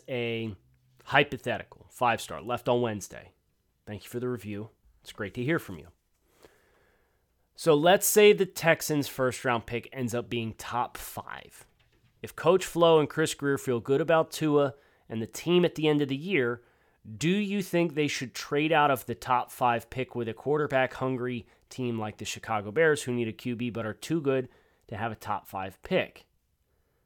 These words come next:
They could receive more draft capital in twenty twenty-one and or twenty twenty-two N F L draft, or stand firm and take a blue-chip player like Micah Parsons. At some point, that shift has to happen,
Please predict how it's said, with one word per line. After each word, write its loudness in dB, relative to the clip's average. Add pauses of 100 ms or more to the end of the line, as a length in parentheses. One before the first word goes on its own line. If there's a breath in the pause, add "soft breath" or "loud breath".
(180)
They -8
could -12
receive -10
more -2
draft 2
capital 0
in -4
twenty -4
twenty-one -4
and 0
or -4
twenty -4
twenty-two -8
N -6
F -12
L -8
draft, -6
or 8
stand 2
firm 4 (380 soft breath)
and -4
take -4
a 0
blue-chip -2
player -6
like -8 (220)
Micah -14
Parsons. 0 (1700 loud breath)
At 2
some 6
point, 4
that 2
shift 0
has -2
to -8
happen, -12